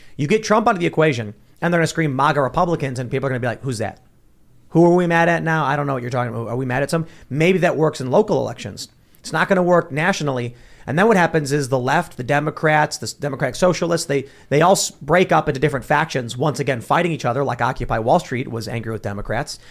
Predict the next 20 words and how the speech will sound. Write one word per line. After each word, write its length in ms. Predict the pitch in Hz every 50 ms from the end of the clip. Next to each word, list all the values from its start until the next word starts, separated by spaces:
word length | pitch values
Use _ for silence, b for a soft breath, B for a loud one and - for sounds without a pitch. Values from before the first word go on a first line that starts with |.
| B B B B B
And 140 | - 156 160
then 100 | 190 196
you're 60 | 196
gonna 160 | 190 196 190 180
get 380 | 151 165 160 120 - - - _ _ _ _ -
the 80 | 127 131
maga 420 | 139 139 139 151 214 214 175 135
coalition, 600 | - 143 123 110 101 101 104 - - 117 147 165 - _ _ _ _ _
which 200 | - - 143 -
is 400 | 151 156 147 139 127 113 - - - _
a 120 | - 147 139
massive 640 | 120 113 113 123 127 131 156 160 - 160 139 120 117
group 340 | 131 123 123 - 156 -
of 220 | 131 123 120 107 -
conservatives, 480 | 127 110 - 156 151 143 147 139 123
libertarians, 520 | 123 120 113 110 - 139 139 143 143 139 127
post-liberals, 680 | - - 135 143 - - 135 139 131 139 139 135 127
politically 320 | - - 131 127 120 117 110
homeless 280 | 120 160 170 156 135
individuals. 580 | 127 120 107 104 101 98 98 104 117 135 - b